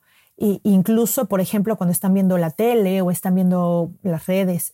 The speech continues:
Si eso que están viendo les empieza a producir algo en el cuerpo desagradable,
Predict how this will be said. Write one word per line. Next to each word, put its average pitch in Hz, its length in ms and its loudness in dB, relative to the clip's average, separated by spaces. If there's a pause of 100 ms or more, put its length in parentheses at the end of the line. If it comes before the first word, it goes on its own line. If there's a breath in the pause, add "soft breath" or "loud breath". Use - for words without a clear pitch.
Si - 240 -6
eso 277 220 -4
que 233 80 -4
están 196 280 -2
viendo 175 440 0
les 196 240 -4
empieza 208 360 -2
a - 20 -12
producir 180 580 -4
algo 214 240 -2
en 220 80 0
el 185 100 -2
cuerpo 196 420 -4 (180)
desagradable, 165 880 -4